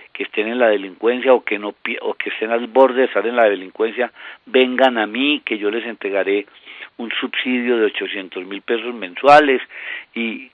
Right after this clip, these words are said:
gasto pa' arriba, gasto pa' abajo, fiestas, derroches, eso es lo que se percibe,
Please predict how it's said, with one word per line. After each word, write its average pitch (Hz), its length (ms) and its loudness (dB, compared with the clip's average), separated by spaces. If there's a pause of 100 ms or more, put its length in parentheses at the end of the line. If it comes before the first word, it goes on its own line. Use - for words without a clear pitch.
(120)
gasto 135 480 4
pa' 120 120 2
arriba, 135 540 4
gasto 127 520 2
pa' 113 180 2
abajo, 131 560 6 (100)
fiestas, 135 720 4 (180)
derroches, 110 800 2 (320)
eso - 120 -12
es 95 40 -10
lo 117 100 -4
que 190 140 0
se 151 100 6
percibe, 117 560 2